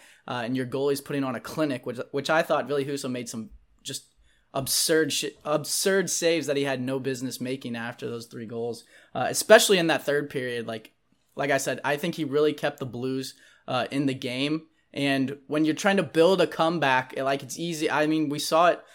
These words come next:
a couple games ago when, um, the Avs scored their fifth goal, I believe, when the Blues made it. It was four to three at the time. Uh, and the Avs scored to make it five to three. Like, that's a backbreaker, right?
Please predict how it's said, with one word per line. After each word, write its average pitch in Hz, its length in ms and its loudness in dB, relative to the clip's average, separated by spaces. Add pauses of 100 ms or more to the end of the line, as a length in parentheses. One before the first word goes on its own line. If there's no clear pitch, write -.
(120)
a 135 160 0
couple 160 280 0
games 147 340 0
ago 135 300 0
when, 127 420 -2
um, 120 380 -4
the - 80 -6
Avs 135 220 -2
scored 139 280 -4
their 127 120 -4
fifth - 380 -6
goal, 127 220 0
I 120 80 -2
believe, 120 380 -6
when 120 100 -6
the 117 60 -4
Blues 123 480 -4
made 127 160 0
it. - 180 -8 (560)
It 123 140 -6
was 135 120 -6
four 170 240 2
to 156 60 0
three 147 280 -2
at 147 80 -2
the 160 60 -8
time. 165 380 0 (480)
Uh, 131 240 0
and 135 140 2
the 139 40 0
Avs 135 320 2
scored 135 600 -2
to - 80 -10
make 139 240 -2
it - 160 -4
five 139 380 2
to 135 60 -4
three. 120 380 -8
Like, 117 200 -8
that's 147 180 0
a 139 60 0
backbreaker, 120 680 -2
right? 113 300 -4